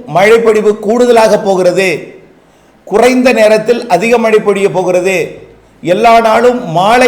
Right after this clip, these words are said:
இரவு மழை பொழிவாக போகிறது. காற்று பகுதிக்கும் வரக்கூடிய நாட்களிலே மழை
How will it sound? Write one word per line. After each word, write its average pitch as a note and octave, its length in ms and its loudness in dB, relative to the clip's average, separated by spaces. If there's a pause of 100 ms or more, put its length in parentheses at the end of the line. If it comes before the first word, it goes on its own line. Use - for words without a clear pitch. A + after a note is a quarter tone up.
இரவு A3 260 2
மழை G3 220 2
பொழிவாக F#3+ 460 0
போகிறது. F3 420 -2 (720)
காற்று A3 360 2 (120)
பகுதிக்கும் A#3+ 480 -2
வரக்கூடிய A3 460 2
நாட்களிலே G#3 440 2 (240)
மழை G3 200 4